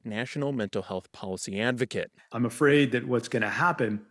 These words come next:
Speaker 2: is that a lot of individuals are going to continue to show up in the emergency department from their call to nine eight eight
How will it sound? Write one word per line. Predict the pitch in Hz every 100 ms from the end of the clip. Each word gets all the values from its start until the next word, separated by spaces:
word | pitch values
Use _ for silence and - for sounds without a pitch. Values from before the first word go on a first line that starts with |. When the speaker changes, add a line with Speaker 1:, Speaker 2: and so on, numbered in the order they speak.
| _
Speaker 2:
is | 139 127
that | 123
a |
lot | 117 127
of | 117
individuals | 131 117 123 120 107
are | - 113
going | 113 113
to | 110
continue | 113 110 113 110
to | 104
show | 101 113 104
up | 101
in |
the | 98
emergency | 101 120 139
department | - 135 135 - -
from | - 135 135
their | 120 110
call | - 117 117
to | 113
nine | 113 104 107
eight | 104
eight | 101 101